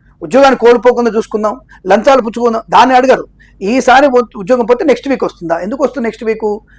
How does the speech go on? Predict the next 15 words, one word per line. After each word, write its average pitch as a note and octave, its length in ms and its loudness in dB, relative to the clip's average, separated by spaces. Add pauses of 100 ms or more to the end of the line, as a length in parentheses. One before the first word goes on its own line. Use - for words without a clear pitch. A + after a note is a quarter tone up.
(140)
మెమో G#3 240 0
ఇస్తాడు, A#3 300 0
ఫైర్ G3+ 340 0
చేస్తాడు, G3+ 240 0
అన్ని F#3+ 180 -4
చేస్తాడు. - 680 -12
ప్రైవేట్ A#3 320 2
సెక్టార్ A3+ 280 0
ఉద్యోగం F#3 260 0
కూడా A#3+ 120 -2
కోల్పోయే A#3 340 2
ప్రమాదం A3+ 380 -4
ఉంది. G3+ 160 -14 (340)
ఇంకా G#3+ 120 -6
దుస్సాహసం, G3 540 2